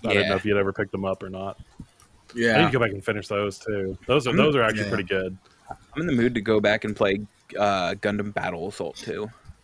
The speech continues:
Speaker 1: That
Speaker 3: Yeah.
Speaker 1: was a good one. Uh, my
Speaker 2: Mm.
Speaker 1: favorite Gundam game of all time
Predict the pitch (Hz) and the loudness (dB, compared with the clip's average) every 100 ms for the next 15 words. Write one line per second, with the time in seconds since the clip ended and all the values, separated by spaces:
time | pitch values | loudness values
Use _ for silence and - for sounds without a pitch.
0 | _ _ _ _ - 113 113 110 101 95 | _ _ _ _ -2 2 2 2 2 0
1 | 95 92 95 92 98 _ _ _ _ _ | -2 -2 -2 -4 -6 _ _ _ _ _
2 | 120 113 104 101 95 95 - 123 120 104 | 2 4 4 2 2 -2 -2 0 0 2
3 | 117 113 113 104 107 104 101 101 101 98 | 2 2 0 0 -2 0 -2 -2 0 0
4 | 95 92 95 98 - 101 95 92 92 | 0 -2 0 -2 -2 -4 -2 -2 -6